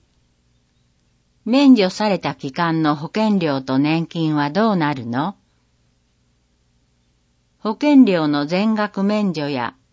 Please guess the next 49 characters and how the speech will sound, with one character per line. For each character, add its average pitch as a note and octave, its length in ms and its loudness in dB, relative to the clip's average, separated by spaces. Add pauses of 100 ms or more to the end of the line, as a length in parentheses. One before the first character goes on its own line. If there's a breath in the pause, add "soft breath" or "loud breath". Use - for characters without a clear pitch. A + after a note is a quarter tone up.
一 B3 320 0
部 F#3 180 -2
納 E3+ 280 -2
付 F#3+ 160 -8
な G3 180 -2
ど E3+ 140 -4
の C#3 160 -2
承 F#3 240 -4
認 F3 320 -2
を D#3+ 160 -2
受 E3+ 160 -8
け D3 40 -8
た C3 160 -10
期 C3+ 160 -12
間 C3+ 280 -6
は、 B2+ 240 -4 (880)
保 G#3 200 -6
険 C4+ 220 6
料 E3 360 0
を - 120 -2
全 G#3+ 300 0
額 G3 280 -2
納 F3+ 240 -2
付 G3 140 -4
し - 80 -12
た G3+ 140 -4
時 D#3+ 260 -6
に C#3 120 0
比 C#3+ 160 -8 (180)
べ、 E2 200 -8 (1000)
将 B3+ 380 0
来 C#3+ 340 -4
受 F3 80 -6
け A#3 220 -2
る F#3 100 -4
年 F#3 300 -4
金 G#3 240 -2
額 D3+ 320 -4
が B2+ 160 -2
少 - 260 -6
な A#3 160 0
く D#3 140 -4
な C3+ 120 -2
り C3 140 -4
ま A#2+ 180 -6
す。 - 220 -18 (720)
そ - 180 -6
こ A3+ 140 -2
で、 G3+ 260 -2